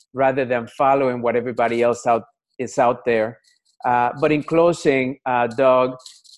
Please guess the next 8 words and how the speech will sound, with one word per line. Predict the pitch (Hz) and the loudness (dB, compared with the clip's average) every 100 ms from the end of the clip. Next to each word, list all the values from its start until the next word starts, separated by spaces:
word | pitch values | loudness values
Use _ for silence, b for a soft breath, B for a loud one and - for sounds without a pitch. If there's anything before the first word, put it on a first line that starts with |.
| _ _ _ | _ _ _
you | 131 156 165 | 0 2 2
had | 156 156 | 2 4
also, | 151 185 185 - 139 135 131 - _ _ _ - | 4 4 2 2 4 4 0 -12 _ _ _ -10
uh, | 131 127 127 123 - _ | -6 -4 -4 -6 -12 _
highlighted | - 156 165 143 139 139 131 | 0 2 4 4 2 2 0
a | |
chapter | 117 - 135 135 - 123 120 123 - _ _ _ - | -2 0 0 0 0 2 2 -2 -8 _ _ _ -6
on | 131 131 127 123 127 | -4 -2 -4 -4 -6